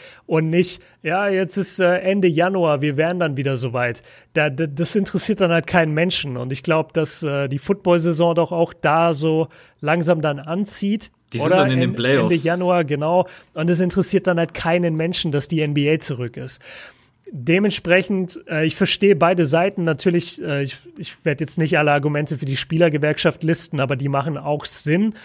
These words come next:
Speaker 1: Ähm, und, und ich bin auch immer eher pro Player als jetzt pro Liga und pro Owner natürlich.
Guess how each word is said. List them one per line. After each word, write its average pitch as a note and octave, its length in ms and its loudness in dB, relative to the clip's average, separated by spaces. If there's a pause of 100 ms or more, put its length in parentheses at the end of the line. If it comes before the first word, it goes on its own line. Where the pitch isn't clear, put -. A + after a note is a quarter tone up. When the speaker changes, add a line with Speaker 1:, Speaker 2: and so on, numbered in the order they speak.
(340)
Speaker 1:
Ähm, D3 420 2
und, D3 300 -2
und D3 140 -2
ich - 180 -4
bin D#3+ 120 0
auch D3 160 2
immer D3+ 320 0
eher D#3 220 4
pro D#3 340 0
Player D#3 440 2
als E3 320 0
jetzt C#3 180 -6
pro D3 380 -2
Liga E3 460 2
und D3 220 -4
pro D3 280 0
Owner E3 380 0
natürlich. F3 640 -2